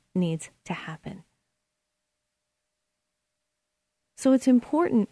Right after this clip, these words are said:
that when I'm taking responsibility for who I am, that I also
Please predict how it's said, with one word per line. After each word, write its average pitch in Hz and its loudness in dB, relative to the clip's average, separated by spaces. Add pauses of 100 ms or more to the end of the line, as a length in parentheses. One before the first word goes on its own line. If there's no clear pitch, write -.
(300)
that 254 0
when 226 2
I'm 214 -2
taking 285 -2
responsibility 202 -4
for 185 -8
who 190 -4
I 165 -8
am, 165 -14 (1120)
that 214 2
I 214 0
also 208 -2